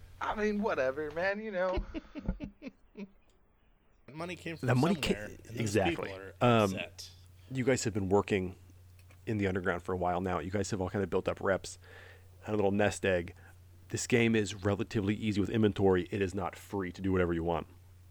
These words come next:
Speaker 3: So you can do things like have excessive funds where you have the ability to buy lots of high-end gear and custom lab equipment, or get a,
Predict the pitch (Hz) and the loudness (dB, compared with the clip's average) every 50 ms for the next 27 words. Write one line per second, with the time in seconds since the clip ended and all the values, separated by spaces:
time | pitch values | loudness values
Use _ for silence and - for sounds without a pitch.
0 | - - - - - - - - - - - - - - - - - - - - | -20 -20 -20 -20 -20 -20 -20 -20 -20 -20 -20 -20 -20 -20 -20 -20 -20 -20 -20 -20
1 | - - - - - - - - - - - - 117 107 107 98 - 113 104 104 | -20 -20 -20 -20 -20 -20 -20 -20 -20 -20 -4 -2 0 0 0 2 0 0 2 2
2 | 127 143 - - 110 107 104 - 104 98 90 - - 104 101 98 - - - - | 2 2 2 2 2 4 4 4 2 2 2 0 -2 -2 -2 -2 -4 -4 -6 2
3 | - 123 120 - 117 104 - - 101 95 95 95 110 - - - - - 101 98 | 2 2 4 4 0 -2 -2 -2 -2 -2 -2 -2 -4 -6 -10 -10 -6 -2 0 0
4 | 95 98 95 92 104 98 92 87 101 95 95 95 92 - - 101 90 104 98 98 | 2 2 2 2 2 2 4 4 2 2 2 0 -2 -2 -4 -4 -2 -2 -2 0
5 | 90 92 90 90 - 98 92 - 104 101 101 101 98 92 - 117 120 117 117 110 | 0 -2 -2 -2 -4 -8 -6 -4 -2 0 0 0 -2 0 2 4 4 6 6 6
6 | 104 95 - 110 101 - 90 98 113 117 117 113 - 117 104 107 107 107 104 98 | 4 4 0 -4 -6 -4 -2 0 2 2 2 4 2 0 2 2 0 0 2 0
7 | 90 87 101 90 92 90 92 | 0 -2 -2 -2 -2 -4 -4